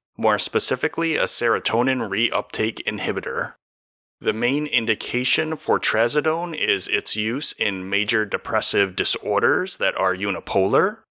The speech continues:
and there are also off-label uses that are commonly seen, such as insomnia. Data suggests that patients with or without comorbid conditions may benefit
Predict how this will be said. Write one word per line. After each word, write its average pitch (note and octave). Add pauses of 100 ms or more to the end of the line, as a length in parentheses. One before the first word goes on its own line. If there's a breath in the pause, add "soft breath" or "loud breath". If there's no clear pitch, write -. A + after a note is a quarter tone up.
(280)
and G#2
there A2+
are G2
also A2+
off-label C3+
uses D#3+
that G#2
are F#2
commonly G#2
seen, A#2+
such -
as G#2
insomnia. A2+ (240)
Data A#2
suggests A2
that G2+
patients C#3
with A#2+
or A2+
without G#2+
comorbid G#2+
conditions F3
may G#2
benefit B2+